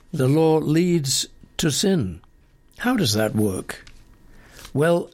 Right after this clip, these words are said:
as you look at the law, for instance, it says, "Thou shalt not kill," but I say to you, whosoever hates his brother has committed murder. "You shall not cov-, uh, steal," but I say to you, whosoever covets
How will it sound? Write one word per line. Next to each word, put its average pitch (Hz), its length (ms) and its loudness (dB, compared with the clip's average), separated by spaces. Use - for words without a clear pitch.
as 185 260 -2
you 180 140 4
look 196 200 2
at 196 120 -2
the 143 100 -2
law, 107 460 0
for 131 140 0
instance, 127 440 0
it 139 120 -2
says, 131 320 0
"Thou 120 180 0
shalt 117 260 -2
not 120 300 -2
kill," 139 320 0
but 117 160 -2
I 120 140 2
say 131 260 0
to 117 120 0
you, 135 200 2
whosoever 123 560 2
hates 127 300 0
his 113 180 -2
brother 123 320 0
has 123 160 0
committed 117 380 0
murder. 135 440 2
"You 131 160 2
shall 135 220 2
not 131 280 0
cov-, 143 300 -2
uh, 135 260 0
steal," 160 460 2
but 139 180 0
I 135 140 2
say 143 240 0
to 147 100 -2
you, 143 260 4
whosoever 135 600 0
covets 160 600 -2